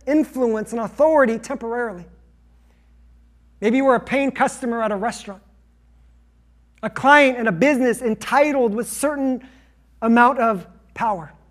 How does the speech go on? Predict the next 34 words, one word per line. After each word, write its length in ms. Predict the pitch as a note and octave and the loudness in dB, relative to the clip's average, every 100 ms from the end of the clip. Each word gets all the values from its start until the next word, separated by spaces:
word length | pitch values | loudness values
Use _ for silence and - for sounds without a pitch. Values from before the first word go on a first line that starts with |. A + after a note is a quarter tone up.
| _ | _
certain 280 | - C4 A3+ | -6 -4 -2
amount 240 | G#3 G3+ | -2 -2
of 60 | F#3+ | -6
authority. 460 | F3 F#3 D#3+ F3 _ _ _ _ _ _ _ _ _ _ _ _ _ - | -12 -18 -20 -20 _ _ _ _ _ _ _ _ _ _ _ _ _ -2
And 80 | B3 | 2
what 100 | C4 | 4
we 160 | D#4 | 6
have 220 | F4+ D#4 D#4 | 6 6 4
to 100 | C#4 | 0
understand, 580 | A#3+ B3 - A3 A#3 | 0 -2 -4 -4 -2
what 120 | C4+ A#3+ | 0 0
we 160 | D4+ | 2
have 200 | D4 D4 | 2 2
to 120 | C#4+ C4 | -2 -4
embrace 800 | A#3 F#3+ F#3+ C#4 A#3 C4+ - | -4 -4 0 2 4 0 -4
is 140 | B3 G3+ | -4 0
that 280 | A3+ A3+ - - - | 2 2 -2 -20 -2
whether 320 | F#3+ C#4 D4 | 8 10 10
we're 160 | C4+ B3+ | 6 4
given 440 | F#3 C#4 D4 C4+ | 4 2 2 0
influence 640 | B3+ C#4+ D#4 D4+ C4+ B3 A#3+ | 0 2 2 2 0 0 0
for 180 | A#3+ A3 | -2 -2
a 60 | |
lifetime, 680 | G3 G#3+ B3 D4+ - D4 D4 | 0 2 2 2 -2 -2 -2
for 180 | C4 A3 | -4 -6
a 40 | G3+ | -6
season, 540 | - C#4 C#4+ C#4+ D4 | -4 0 2 2 -2
for 220 | - A#3 | 0 0
a 80 | G#3 | 0
brief 460 | D#3 G#3 D4+ D4+ A3 | -2 -2 0 0 -2
moment, 560 | A3 C4 D4 G#3+ A#3+ | -2 2 2 0 -2
what 200 | A#3 A3 | -4 -2
God 640 | E3+ C#4 D#4 D#4 C#4+ A#3 | 0 0 0 0 0 -4
desires 800 | G#3 A#3 F3 B3+ D4 D#4 C#4 B3 | -6 -4 -4 -2 0 0 -2 -6